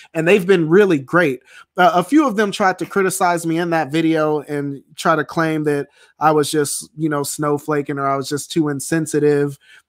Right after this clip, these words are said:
to his kind of brand of shock comedy. But it's like, bro, like, I grew up in the, I grew up in the eighties and nineties. Like, you know what I mean? Like, I get shocked for breakfast. Like, uh, you know, politically incorrect. Like, I grew up,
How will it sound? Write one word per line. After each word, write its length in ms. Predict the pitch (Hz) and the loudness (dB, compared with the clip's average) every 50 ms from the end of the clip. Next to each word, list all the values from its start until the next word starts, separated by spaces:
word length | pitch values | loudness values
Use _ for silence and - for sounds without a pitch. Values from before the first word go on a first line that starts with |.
| _ _ | _ _
to 160 | - 165 151 147 | 0 2 2 4
his 260 | 143 170 156 147 - | 4 2 0 0 -2
kind 280 | - 170 151 143 139 | -2 0 0 0 0
of 200 | 135 131 127 127 | -4 -6 -8 -10
brand 400 | - 127 147 151 156 151 147 143 | -10 -4 -2 -2 -2 -2 -2 -4
of 100 | 135 127 | -4 -4
shock 400 | - - - 170 156 151 147 - | -4 -2 2 2 2 2 2 -2
comedy. 520 | - - 165 151 151 147 147 143 147 147 143 | -4 -2 0 0 0 0 -2 -4 -4 -4 -4
But 160 | 143 143 139 | -4 -4 -4
it's 180 | 143 135 - - | -4 -4 -4 0
like, 320 | 165 156 147 143 143 139 | 0 2 2 2 0 -4
bro, 300 | 139 139 143 170 170 156 | -8 -4 0 2 4 4
like, 260 | 143 139 135 135 131 - | 4 2 0 0 0 2
I 80 | 156 | 0
grew 300 | 160 156 139 151 160 170 | 0 0 0 2 4 4
up 240 | 170 165 165 170 _ _ - | 4 4 2 -2 _ _ -8
in 160 | 156 156 147 | -4 -2 -2
the, 260 | 147 143 139 135 135 | 0 0 0 -2 -2
I 100 | 135 139 | -2 -4
grew 240 | 139 139 139 160 185 | -4 -2 -2 -2 -2
up 100 | 196 190 | -2 -2
in 60 | 190 | -4
the 100 | 180 147 - 143 | -4 -4 -2 0
eighties 280 | 156 160 165 160 147 156 | 0 0 0 -2 -4 -4
and 120 | 147 135 | -6 -4
nineties. 480 | 135 139 147 139 123 113 110 110 - - | -4 -4 -4 -4 -6 -8 -10 -10 -8 -6
Like, 340 | 131 127 123 120 123 _ _ _ - - - - _ - | -4 -4 -4 -6 -8 _ _ _ -20 -20 -20 -16 _ 0
you 100 | 160 180 | 2 4
know 60 | 185 | 4
what 60 | 185 | 6
I 20 | |
mean? 160 | 185 185 180 175 | 4 4 4 4
Like, 160 | 170 165 156 | 4 4 4
I 80 | 170 170 | 2 2
get 180 | 170 175 156 | 2 2 0
shocked 380 | - - - 170 156 147 - - | 0 2 4 4 4 4 2 -2
for 160 | - - 131 | -6 -6 -4
breakfast. 560 | 123 120 147 147 131 - - 123 113 113 - | -2 0 0 0 -2 -4 -8 -10 -10 -6 -4
Like, 160 | 135 131 131 135 | -4 -2 -2 0
uh, 140 | 139 131 131 | -2 -2 -2
you 100 | 143 151 | -2 0
know, 180 | 151 147 143 | 0 0 -2
politically 600 | 139 - - 170 180 196 196 185 175 - 180 170 165 | -2 0 2 4 6 6 6 4 4 4 4 6 6
incorrect. 500 | 170 160 - - 151 151 165 156 147 - | 4 2 -2 -2 0 2 2 2 2 0
Like, 140 | 147 139 143 | -2 0 0
I 120 | 147 143 | 0 -2
grew 340 | 139 123 139 160 170 160 165 | -2 -2 0 2 4 6 6
up, 260 | 170 160 151 - _ | 6 6 4 0 _